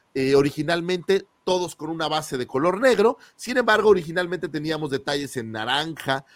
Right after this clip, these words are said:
posteriormente en azul, luego en rojo, y hoy en día esta versión que diversifica los colores para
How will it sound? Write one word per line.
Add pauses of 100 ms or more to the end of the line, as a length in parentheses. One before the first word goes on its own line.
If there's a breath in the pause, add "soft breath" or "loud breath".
(140 soft breath)
posteriormente
en
azul, (200 soft breath)
luego
en
rojo,
y
hoy
en
día
esta
versión
que
diversifica
los
colores (380 soft breath)
para